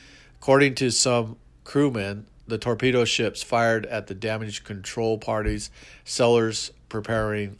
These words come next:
life rafts for launch. A life raft which floated from the ship were picked up by T two oh three, found to bear Na-,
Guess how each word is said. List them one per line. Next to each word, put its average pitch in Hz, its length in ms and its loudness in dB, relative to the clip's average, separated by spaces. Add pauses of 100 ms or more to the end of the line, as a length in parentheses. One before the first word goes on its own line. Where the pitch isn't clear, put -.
(160)
life 107 340 -4
rafts 104 360 -2
for 95 400 -6
launch. 95 680 -6 (760)
A 98 100 -6
life 107 320 -2
raft 107 400 -2 (680)
which 113 340 -4 (120)
floated 123 400 4
from 113 160 -6
the 107 100 -6
ship 110 300 -2
were 107 120 -2
picked 104 300 -6
up 104 220 -2
by 98 160 -2
T 113 440 -4 (240)
two 120 160 -4
oh 101 100 -4
three, 113 480 -4 (360)
found 120 360 4
to 107 420 -2
bear 104 300 -2
Na-, 117 260 -2